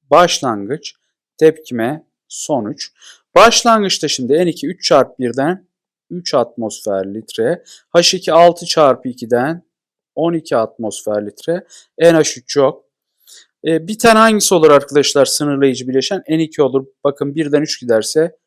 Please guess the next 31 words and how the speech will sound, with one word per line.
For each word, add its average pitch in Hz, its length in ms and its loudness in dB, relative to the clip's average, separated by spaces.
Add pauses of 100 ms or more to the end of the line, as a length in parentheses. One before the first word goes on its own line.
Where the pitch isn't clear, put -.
(260)
üçten 117 460 -8
dokuz 135 340 -6
gider. 147 380 0 (380)
İkiden 127 400 -4
ise - 160 -8
altı 131 400 0
oluşur. 120 340 -6
Bundan 139 340 -2
kalmadı. 127 680 0 (420)
Bundan 160 480 0
üç 170 220 -6
atmosfer 117 680 -2
litre - 260 -10
arttı. 139 680 -2 (380)
Bundan 151 360 0
da 113 60 0
altı 170 360 2
atmosfer 120 600 -2
litre 151 500 -6 (280)
oluştu. 147 640 -2 (260)
O 180 100 0
zaman 190 420 2 (280)
toplam 180 440 2
hacimde 180 360 0
üç 180 260 -4
litre 240 260 2
ya. 107 200 -2 (280)
Bölersem 175 540 4
üç - 200 -8
litreyi 113 260 0
arkadaşlar. 113 760 -6